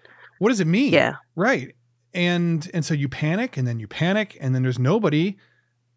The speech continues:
Speaker 1: to, to go to because you have no idea where to go. And we didn't even get a list of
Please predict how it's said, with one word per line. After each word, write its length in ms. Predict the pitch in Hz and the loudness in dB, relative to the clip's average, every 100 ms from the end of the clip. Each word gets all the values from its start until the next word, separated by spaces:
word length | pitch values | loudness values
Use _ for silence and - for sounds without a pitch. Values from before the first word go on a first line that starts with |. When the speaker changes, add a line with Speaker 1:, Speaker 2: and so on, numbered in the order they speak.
| _ _ _ _ _ | _ _ _ _ _
Speaker 1:
to, 180 | 147 139 | -4 -4
to 180 | - 131 | -4 -2
go 220 | 143 226 | 0 0
to 260 | - 127 | -2 -4
because 300 | 165 151 143 | -2 -2 -2
you 100 | 143 | 0
have 100 | 143 | 0
no 180 | 131 170 | 0 2
idea 260 | 175 147 240 | 0 0 0
where 100 | 120 | -2
to 60 | 113 | -2
go. 200 | 127 135 | -2 0
And 80 | |
we 100 | 143 | 0
didn't 140 | 233 190 | 0 0
even 140 | 139 | 2
get 120 | 135 | 0
a 40 | 127 | 0
list 380 | 127 147 - 131 | 0 0 -2 -4
of 380 | 127 113 - | -4 -4 -6